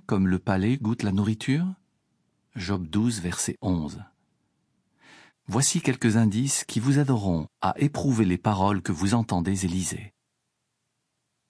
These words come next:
L'émetteur. L'information provient-elle d'une personne ou d'un organisme fiable ? L'émission ou la publication est-elle sérieuse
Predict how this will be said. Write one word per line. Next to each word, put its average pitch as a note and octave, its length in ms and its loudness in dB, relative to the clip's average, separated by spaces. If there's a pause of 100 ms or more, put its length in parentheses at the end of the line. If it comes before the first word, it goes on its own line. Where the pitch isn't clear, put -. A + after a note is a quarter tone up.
(600)
L'émetteur. A2 880 2 (1400)
L'information F#2+ 800 0
provient-elle A#2+ 520 2
d'une F2+ 220 0
personne B2 760 -2 (100)
ou G2+ 100 -2
d'un G2+ 140 2
organisme G#2 540 2
fiable ? C#3+ 560 -2 (1120)
L'émission D3+ 640 6
ou C3 80 6
la A2 100 4
publication G#2+ 640 0
est-elle E2+ 260 -2
sérieuse B2 680 0